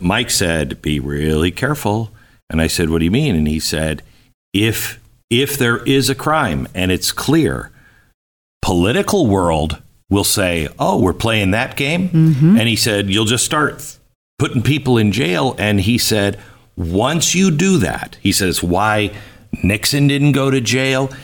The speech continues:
Speaker 1: He said, "Once you do that, you're a banana republic."
Speaker 2: There's no turning back.
Speaker 1: No turning back.
Speaker 2: I mean, once that precedent's been set, there's no turning back.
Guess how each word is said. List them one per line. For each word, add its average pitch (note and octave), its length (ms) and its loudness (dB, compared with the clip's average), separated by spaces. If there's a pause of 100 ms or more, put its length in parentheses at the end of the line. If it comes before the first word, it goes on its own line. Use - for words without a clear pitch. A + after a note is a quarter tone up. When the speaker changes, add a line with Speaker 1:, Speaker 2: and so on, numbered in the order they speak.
(120)
Speaker 1:
He A2+ 200 0
said, F#2+ 400 0
"Once D3 400 0
you G#3+ 100 4
do G3 340 4
that, B1+ 460 -4 (460)
you're G#2+ 160 2
a G#2+ 60 0
banana F#2 340 0
republic." D#2 380 -2
Speaker 2:
There's A3+ 240 4
no G#3 200 4
turning G3 340 2
back. G#3 200 0
Speaker 1:
No C#3+ 140 0
turning A#2 260 2
back. C#2 180 0
Speaker 2:
I G#3 60 2
mean, G3 260 6
once A#3 300 4
that G#3 260 0
precedent's G#3 560 0
been G3+ 240 2
set, A#3 420 2 (640)
there's F#3 300 4
no F#3 240 4
turning F3+ 400 2
back. D#3+ 320 0